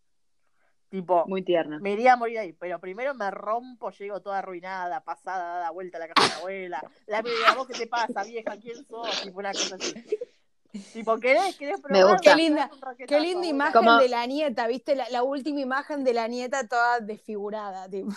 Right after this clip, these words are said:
Speaker 1: No, no.
Speaker 2: Desfigurada.
Speaker 1: Tipo, abuela, vení, probá.
Speaker 2: Toda rota.
Speaker 1: Vení un raquetazo, probá, tipo.
Speaker 2: <laughs>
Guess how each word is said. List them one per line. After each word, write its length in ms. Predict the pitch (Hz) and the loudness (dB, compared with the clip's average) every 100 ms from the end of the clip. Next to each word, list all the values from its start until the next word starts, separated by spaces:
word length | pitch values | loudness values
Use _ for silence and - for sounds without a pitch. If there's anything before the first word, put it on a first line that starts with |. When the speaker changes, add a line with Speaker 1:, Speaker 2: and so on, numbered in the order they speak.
| - | -6
Speaker 1:
No, 180 | 233 294 | -6 -2
no. 0 | 294 | -2
Speaker 2:
Desfigurada. 640 | 277 196 202 196 175 165 160 - _ | 0 -2 2 0 0 -6 -12 -20 _
Speaker 1:
Tipo, 200 | 277 269 | -4 0
abuela, 380 | 277 339 302 311 | 2 2 0 -2
vení, 280 | 302 359 294 | -4 -12 -12
probá. 380 | 247 233 226 220 | -2 4 6 4
Speaker 2:
Toda 20 | |
rota. 460 | 220 214 196 185 - | 0 -4 -4 -10 -12
Speaker 1:
Vení 320 | 254 392 311 | -6 -6 -6
un 100 | 359 | -10
raquetazo, 680 | 302 302 262 269 277 262 202 | -6 -8 -8 -6 -6 -6 -10
probá, 320 | 202 196 175 | -6 -4 -4
tipo. 260 | 180 208 269 | -6 -8 -4
Speaker 2:
<laughs> 1700 | 247 - 320 311 - 381 - - 403 - 440 403 370 359 - 262 339 | -4 0 2 2 0 -2 -2 -4 -6 -8 -10 -10 -8 -8 -6 -8 -8